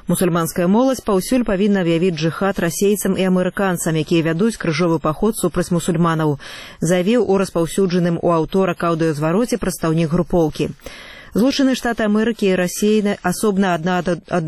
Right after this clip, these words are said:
адной праводзяць ваенна-паветраныя аперацыі ў Сырыі супраць ісламістаў. Аднак Вашынгтон заяўляе, што большасць удараў Масквы накіраваныя супраць сырыйскіх апазіцыйных груповак,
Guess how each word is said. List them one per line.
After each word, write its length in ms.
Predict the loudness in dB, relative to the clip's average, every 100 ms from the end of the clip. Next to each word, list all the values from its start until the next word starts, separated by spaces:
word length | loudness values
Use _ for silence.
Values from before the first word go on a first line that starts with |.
| 0
адной 400 | 0 2 2 2
праводзяць 560 | 0 0 0 0 -2
ваенна-паветраныя 960 | -2 -2 2 2 0 0 -2 0 0 0
аперацыі 540 | 0 0 -2 -2 0
ў 20 | 0
Сырыі 400 | 0 0 2 0
супраць 480 | 0 -2 0 -2
ісламістаў. 800 | -4 -2 2 2 2 0 -2 -2 -6 -12 -12 -6
Аднак 320 | 0 0 0 -2
Вашынгтон 480 | 0 0 0 0
заяўляе, 400 | 2 2 2 0
што 160 | -2 -2
большасць 400 | 0 0 0 -2
удараў 320 | 0 2 2
Масквы 400 | 0 -2 0 2
накіраваныя 640 | 2 2 0 0 0 0 0
супраць 400 | -2 -2 -2 0
сырыйскіх 560 | 0 2 0 -2 -2
апазіцыйных 640 | -2 -2 0 0 0 0 0
груповак, 560 | 0 0 0 0 -6